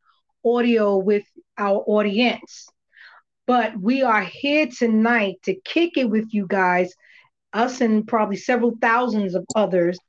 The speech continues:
in regards to the incident that happened the other evening at the Oscars, uh, with, unfortunately, Will Smith, Jada Pinkett Smith, and Chris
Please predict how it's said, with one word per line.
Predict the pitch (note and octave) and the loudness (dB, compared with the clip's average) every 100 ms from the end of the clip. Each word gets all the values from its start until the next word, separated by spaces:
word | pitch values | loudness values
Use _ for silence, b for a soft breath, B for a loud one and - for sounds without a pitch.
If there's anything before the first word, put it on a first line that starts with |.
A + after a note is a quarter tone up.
| b b b | b b b
in | G#3+ | -2
regards | G#3+ G#3+ G#3 G#3 G3+ | 0 0 0 0 -2
to | - A3 | -2 -2
the | G#3 G#3 | -2 -4
incident | A3+ A#3 - G#3 G3+ G3 | -2 -4 -4 -6 -6 -4
that | F#3+ | -6
happened | E3+ G3+ G3+ G3+ F#3+ F#3 | 0 0 0 0 -2 0
the | F#3+ | 0
other | G3 F#3+ - | 0 0 -4
evening | G3+ F#3+ G3 F#3+ F#3 F3+ F3+ _ _ _ _ - | -4 -2 -2 -2 -4 -6 -10 _ _ _ _ -2
at | G3+ G3 | 0 0
the | G#3+ | 0
Oscars, | G#3+ G#3 G3 - F3 F3 F3 - - - | 2 2 0 -2 2 2 0 -8 -18 -14
uh, | F#3 F3 F3 F3 E3+ | -10 -6 -4 -4 -2
with, | F3 F3 F3 - - | -2 -2 -2 -6 -6
unfortunately, | F#3+ F#3+ - F#3+ F#3+ F#3+ F3+ - F3+ F3+ F3 - b b _ | -4 -4 0 -2 0 -2 -2 -6 -6 -4 -4 -6 b b _
Will | F#3+ A#3+ C4+ | 2 4 2
Smith, | - C4 C4 C4 - | 4 4 4 2 0
Jada | A3 A3+ A#3+ | 2 2 2
Pinkett | C4 B3 | -2 -4
Smith, | - A3 G#3+ G#3+ - G#3 | 0 2 4 0 -4 -4
and | G3 G3 F#3+ - | 0 2 0 -4
Chris | - F#3+ F#3 - | -2 -2 -2 -8